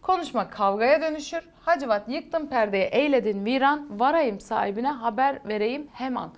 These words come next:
şeklinde terk ediyor bak. Sonuçta da en sonda da, "Her ne kadar sürçülisan ettiysek affola" deyip bitiriyorlar. Ne olur bölümlerine dikkat edin.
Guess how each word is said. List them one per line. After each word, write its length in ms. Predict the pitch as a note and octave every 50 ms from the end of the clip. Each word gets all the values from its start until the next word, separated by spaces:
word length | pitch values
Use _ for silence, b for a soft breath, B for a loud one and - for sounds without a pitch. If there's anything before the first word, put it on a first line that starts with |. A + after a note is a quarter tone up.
| B B B B B
şeklinde 400 | - - D#4 D4 A3+ A#3 C4 D#4+
terk 380 | E4 - - D4+ C4+ B3 A#3 A3+
ediyor 180 | G3+ F#3 F#3+ F#3
bak. 160 | F3 F3 B B B B B B B
Sonuçta 480 | - - F#4+ G4+ F#4 D4+ - - A#3+
da 160 | B3 D4+ E4+ - - _ _ _ -
en 160 | B3+ D#4 F4
sonda 360 | E4 - D#4 C4+ A#3+ G#3+ A3 G#3+
da, 120 | D4 E4
"Her 200 | D#4+ E4 E4+ E4
ne 100 | D#4 -
kadar 220 | - A3+ G#3 G3+
sürçülisan 920 | G#3 - - D#4 D4 - - - A3+ A3+ A#3 A3+ C4 C4+ B3+ - B3 G#3+ A3
ettiysek 460 | A#3 B3 B3 C4 C4 - D#4 D4 D4+ -
affola" 500 | - D#4 D#4+ - - A#3+ G#3 F#3+ F#3+ -
deyip 300 | D4 E4+ E4 - - A#3
bitiriyorlar. 760 | B3+ B3+ - - C4 C#4 C#4 C#4 C4 B3 A#3 A3+ G3+ F#3 E3+ B B B B B B B B B B
Ne 140 | A#3 B3+ D4
olur 360 | E4+ F#4 F4+ F4 E4+ D#4 B3+
bölümlerine 540 | C#4+ C#4+ C#4 C#4 B3+ C4 B3+ B3 A#3+ A3 G#3
dikkat 300 | A3 G#3+ - F3+ E3+ -
edin. 200 | F#3 D#3+ D#3 -